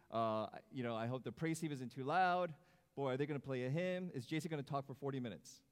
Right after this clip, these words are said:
Yes. So we don't think of church as a privilege. Let's go further. We think of church as,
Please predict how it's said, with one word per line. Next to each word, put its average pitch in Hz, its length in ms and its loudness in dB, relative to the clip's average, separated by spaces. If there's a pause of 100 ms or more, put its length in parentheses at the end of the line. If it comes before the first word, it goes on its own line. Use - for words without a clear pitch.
(460)
Yes. - 440 -4 (400)
So 196 260 6 (1040)
we 226 380 4
don't 233 360 6
think 247 220 0
of 233 160 2
church 226 260 -2
as 202 100 -2
a 208 40 0
privilege. 190 480 -4
Let's 190 160 0
go 220 160 0
further. 196 500 2
We 165 160 -2
think 220 260 -4
of 196 140 -6
church 196 340 -2
as, 160 340 0